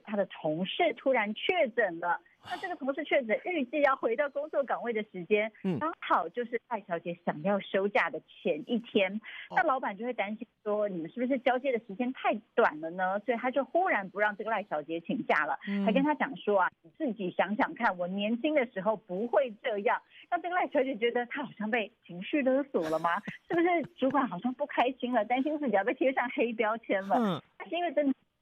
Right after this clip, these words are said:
Speaker 1: 重要的事情，所以她后来呢，还是请了这个事假。可是啊，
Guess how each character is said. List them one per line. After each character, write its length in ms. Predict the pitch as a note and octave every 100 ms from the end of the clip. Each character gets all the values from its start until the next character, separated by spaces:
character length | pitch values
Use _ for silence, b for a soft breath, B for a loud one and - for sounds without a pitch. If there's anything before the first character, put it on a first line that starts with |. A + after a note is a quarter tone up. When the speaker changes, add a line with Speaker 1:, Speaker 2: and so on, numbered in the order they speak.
| -
Speaker 1:
重 160 | A3
要 140 | F#3+ F3+
的 120 | E3
事 240 | E3 G#3 F3
情， 160 | D#3+ B2 - B -
所 80 | B3+
以 40 |
她 100 | A#3
后 140 | C4 B3
来 160 | F#3
呢， 160 | D#3+ -
还 300 | G3 - E3+ F#3+
是 220 | - E4 C4+
请 180 | F#3+ D3
了 80 | C#3+
这 140 | G3
个 100 | - -
事 160 | - D#3
假。 220 | G3 - B B B
可 220 | - - F#3
是 180 | - E4+
啊， 180 | B3 D3+